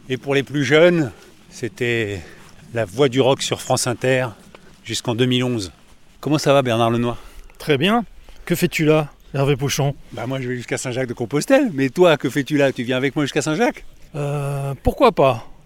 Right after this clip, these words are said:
Speaker 1: Allez.
Speaker 2: Ouais, ça serait rigolo. Comme ça, au dépoté, sans, sans avoir rien prévu, non, ça va être un peu difficile. Mais ça me fait rêver ton, ton aventure, là.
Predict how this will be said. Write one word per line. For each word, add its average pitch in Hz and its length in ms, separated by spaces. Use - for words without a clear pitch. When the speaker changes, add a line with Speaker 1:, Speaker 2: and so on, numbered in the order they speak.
Speaker 1:
Allez. 220 360
Speaker 2:
Ouais, 135 280
ça 127 100
serait 117 200
rigolo. 127 420
Comme 143 160
ça, 170 160
au 151 40
dépoté, 156 480
sans, 147 460
sans 139 280
avoir 147 220
rien 147 160
prévu, 147 380
non, 131 160
ça 131 100
va 123 60
être 120 80
un 123 60
peu 131 100
difficile. 131 500
Mais 147 240
ça 190 160
me 170 80
fait 208 160
rêver 202 280
ton, 139 360
ton 139 140
aventure, 135 460
là. 120 100